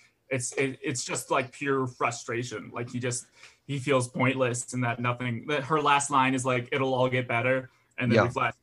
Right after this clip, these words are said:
Speaker 1: back to present and it's very much not better. So
Speaker 2: <laughs> Right.
Speaker 1: yeah, <laughs> unfortunately.
Speaker 2: Yeah, I get what, yeah, and then they, they cue the Rocky Four music, "Hearts on Fire."
Speaker 1: <laughs> Yeah, yeah.
Speaker 2: <laughs> You're like, that's exactly
Speaker 1: Yeah.
Speaker 2: what I felt like. I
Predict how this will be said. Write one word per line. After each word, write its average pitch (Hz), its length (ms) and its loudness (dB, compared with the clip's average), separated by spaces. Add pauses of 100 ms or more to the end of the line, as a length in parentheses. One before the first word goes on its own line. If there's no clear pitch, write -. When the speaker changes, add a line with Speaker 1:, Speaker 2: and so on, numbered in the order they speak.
Speaker 1:
back 117 120 -4
to 123 80 -8
present 113 500 -4
and 113 140 -4
it's 113 200 -10 (140)
very 117 300 -4
much 113 420 -4 (400)
not 123 300 0
better. 110 380 0 (200)
So - 200 -4
Speaker 2:
<laughs> 120 160 0 (500)
Right. 185 80 6
Speaker 1:
yeah, 185 240 10
<laughs> 127 80 2
unfortunately. 185 320 6
Speaker 2:
Yeah, 143 320 10
I 180 40 12
get 185 120 10
what, 170 160 6
yeah, 170 180 12
and 160 100 10
then 165 100 8
they, 160 180 8
they 151 200 6
cue - 300 6
the 170 100 10
Rocky 160 300 12
Four 147 240 8
music, 117 380 6 (100)
"Hearts 160 300 8
on 120 160 8
Fire." 131 400 10
Speaker 1:
<laughs> - 100 8
Yeah, - 160 8
yeah. - 840 10
Speaker 2:
<laughs> - 0 -
You're 196 360 10
like, - 300 0
that's 240 180 12
exactly 214 320 12
Speaker 1:
Yeah. 196 80 12
Speaker 2:
what 175 120 12
I 165 40 6
felt 190 120 12
like. 165 420 8
I - 20 8